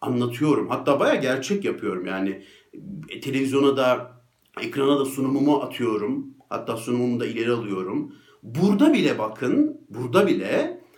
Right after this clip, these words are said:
sinaptik bağlantılar kurulmaya başlandı. Bakın onun provasında bile sinaptik bağlantılar güçleniyor biliyor musunuz? İşte bir de sahneye çıktığımda,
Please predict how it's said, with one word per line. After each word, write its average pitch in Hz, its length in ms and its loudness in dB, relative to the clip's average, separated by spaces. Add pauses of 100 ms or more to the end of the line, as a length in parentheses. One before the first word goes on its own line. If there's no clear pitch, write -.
(160)
sinaptik 156 640 0
bağlantılar 143 680 4
kurulmaya 147 440 4
başlandı. 135 960 2 (1000)
Bakın 151 260 2
onun 165 500 4 (320)
provasında 143 840 4
bile 156 580 2 (160)
sinaptik 127 500 -8
bağlantılar 110 600 0
güçleniyor 143 500 -2
biliyor - 180 -6
musunuz? - 640 -6 (240)
İşte 123 180 -4
bir 123 60 -2
de 123 60 -2
sahneye 131 520 0
çıktığımda, 104 960 -2